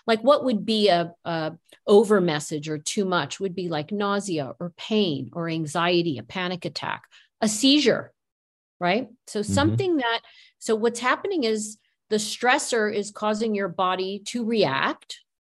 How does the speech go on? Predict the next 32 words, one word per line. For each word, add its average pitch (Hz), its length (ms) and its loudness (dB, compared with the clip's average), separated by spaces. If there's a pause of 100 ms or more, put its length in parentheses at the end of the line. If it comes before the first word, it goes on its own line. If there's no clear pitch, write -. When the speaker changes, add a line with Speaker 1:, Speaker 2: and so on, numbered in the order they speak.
(240)
Speaker 1:
And 208 140 0
then 220 140 2
the 220 140 0
endocannabinoid 202 920 -4
gets 202 240 -6
made 180 400 0
to - 100 -10
kind 175 240 -6
of 170 100 -6
help 170 380 -4 (180)
balance 170 680 0
that 156 500 -4 (400)
overreaction 165 920 0
message. - 640 -8 (320)
And 262 140 0
sometimes 392 400 2
that 320 160 4
message 302 340 0
is 254 140 0
good. 226 320 6
If - 180 -6
a 220 40 -4
bear 220 280 0
is 240 160 -2
chasing 226 400 -4
you, 156 120 -4
that's 175 240 -8
my 185 80 -2
usual, 175 640 0
uh, 151 240 -4 (500)
Speaker 2:
<laughs> 117 100 4
Speaker 1:
um, 156 420 2